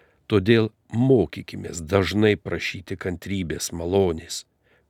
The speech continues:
kuri yra vilties duktė ir kartu jos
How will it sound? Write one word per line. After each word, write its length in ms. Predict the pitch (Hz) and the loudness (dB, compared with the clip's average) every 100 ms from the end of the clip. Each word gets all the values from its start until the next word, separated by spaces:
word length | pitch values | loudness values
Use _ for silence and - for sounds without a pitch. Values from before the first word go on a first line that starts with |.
| - | -2
kuri 300 | 98 87 92 | 0 2 -2
yra 460 | 95 90 92 90 101 _ | -4 0 0 0 -6 _
vilties 760 | 82 92 82 - 92 85 80 | -6 -4 -4 -8 -6 -4 -4
duktė 560 | 80 104 - 110 120 127 - _ _ _ _ _ _ - | -6 -10 -4 2 2 0 -6 _ _ _ _ _ _ 0
ir 400 | 120 110 127 131 - _ _ _ | 2 4 2 -2 -14 _ _ _
kartu 400 | 82 78 78 - | -12 -12 -12 -8
jos 480 | 85 80 80 - - | -4 -4 -4 -4 -8